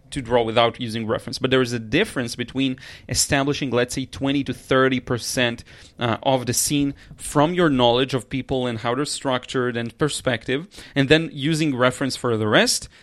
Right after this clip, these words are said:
There's a difference between that and between having to rely on reference for everything and having to take my own pictures at the angles of the, where the characters are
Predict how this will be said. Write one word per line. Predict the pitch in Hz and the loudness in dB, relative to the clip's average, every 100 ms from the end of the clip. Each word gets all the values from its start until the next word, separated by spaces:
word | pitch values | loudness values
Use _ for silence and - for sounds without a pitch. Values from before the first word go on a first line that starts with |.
| - | -4
There's | 127 | -2
a | 143 | 2
difference | 180 202 - | 0 0 -4
between | 131 160 156 113 | -6 -4 -4 2
that | 135 180 - | 4 4 0
and | 139 | -4
between | 127 127 151 | -2 -2 -2
having | 135 151 139 | 0 0 0
to | 123 | -2
rely | 120 120 135 | 0 2 2
on | 120 | 2
reference | 117 131 139 - | 0 0 -2 -4
for | - - | -6 0
everything | 143 139 120 117 - - - - | 6 6 6 -2 -8 -12 -16 -6
and | 135 | 0
having | 135 151 147 | 0 0 -4
to | 127 | -2
take | 143 139 | 0 0
my | 127 127 | 0 2
own | - 151 | 4 4
pictures | 151 190 - 180 170 | 4 0 0 -2 -2
at | - 131 | 0 0
the | 120 - | -2 0
angles | 147 143 135 139 131 | 2 4 2 2 0
of | 135 131 | 2 2
the, | 131 127 120 | 2 0 0
where | 127 | 0
the | 123 | 0
characters | 123 131 123 123 110 | 0 0 0 -2 -4
are | 104 120 | -2 -2